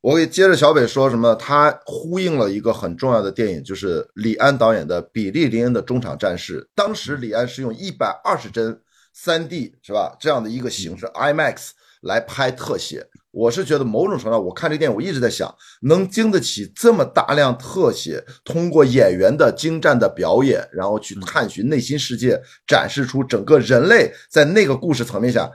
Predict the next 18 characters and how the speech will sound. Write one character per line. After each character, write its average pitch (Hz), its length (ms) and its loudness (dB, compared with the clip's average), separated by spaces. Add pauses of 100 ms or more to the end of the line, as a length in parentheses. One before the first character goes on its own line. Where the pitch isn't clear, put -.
(320)
整 147 200 2
个 175 160 6
全 151 260 0
人 196 140 6
类 220 100 8
的 143 80 2
精 151 180 0
神 143 120 2
世 131 180 -2
界 127 180 2
的 110 120 4
那 135 120 2
个 113 140 4
最 151 380 2 (320)
危 214 120 6
机 190 220 -4
的 156 140 2
那 135 280 0